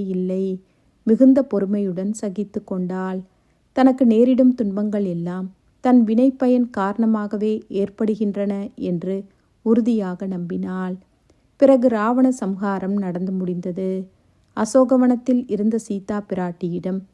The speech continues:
விவரம் சொல்ல வந்தார் அனுமார். பிராட்டியை வணங்கினார். "தாயே, ஸ்ரீராமபிரான் வெற்றி வாகை சூடிவிட்டார். ராவணன் மாண்டுவிட்டான்" என்று கூறினார். அனுமார் கூறியதை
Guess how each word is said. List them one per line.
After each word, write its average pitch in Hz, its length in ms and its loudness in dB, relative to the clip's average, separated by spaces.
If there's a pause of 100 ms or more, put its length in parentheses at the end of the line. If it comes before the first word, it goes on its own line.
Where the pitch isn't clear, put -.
(280)
விவரம் 254 340 6
சொல்ல 190 300 -2
வந்தார் 180 500 -4 (120)
அனுமார். 185 600 -4 (580)
பிராட்டியை 247 640 2
வணங்கினார். 185 760 -6 (540)
"தாயே, 208 400 -2 (360)
ஸ்ரீராமபிரான் 233 920 2
வெற்றி 196 340 -2
வாகை 190 420 -4
சூடிவிட்டார். 185 920 -6 (480)
ராவணன் 226 560 2
மாண்டுவிட்டான்" 208 880 -2
என்று 196 280 -4
கூறினார். 180 680 -6 (600)
அனுமார் 247 480 6
கூறியதை 214 500 0